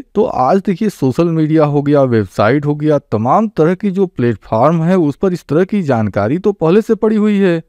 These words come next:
और लोग अगर इतने ज्यादा एक्टिव होते तो यकीनन वह एलआईसी ऑफिस जाकर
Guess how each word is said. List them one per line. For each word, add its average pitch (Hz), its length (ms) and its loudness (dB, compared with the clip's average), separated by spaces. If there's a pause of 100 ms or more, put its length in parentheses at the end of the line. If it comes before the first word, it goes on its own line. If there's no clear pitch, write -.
(120)
और 110 120 0
लोग 160 280 2
अगर 151 220 0
इतने 151 340 0
ज्यादा 147 320 2
एक्टिव 139 420 0
होते 110 300 0
तो 202 160 -2
यकीनन 135 600 0 (280)
वह 139 180 2
एलआईसी 120 540 0
ऑफिस 127 300 0
जाकर 110 640 0